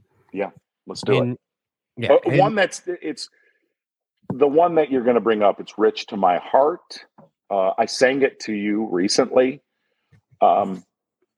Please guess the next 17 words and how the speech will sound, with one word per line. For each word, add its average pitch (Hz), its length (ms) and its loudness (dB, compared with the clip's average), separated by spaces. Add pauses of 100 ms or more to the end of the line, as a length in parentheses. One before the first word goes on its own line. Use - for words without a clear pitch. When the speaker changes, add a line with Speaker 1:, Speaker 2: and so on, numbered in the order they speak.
(180)
Speaker 1:
and 117 160 4
I 120 60 4
think 117 200 -2
it's 113 100 -6
solid 120 380 2
gold. 110 480 0
And 110 180 -8
if 107 160 -12
you're 127 460 2 (760)
in 117 160 -2
our 123 260 2
age 143 540 -4
and 110 180 -8
you're 107 120 -4
near 123 240 0
your 117 140 2
wife, 127 340 0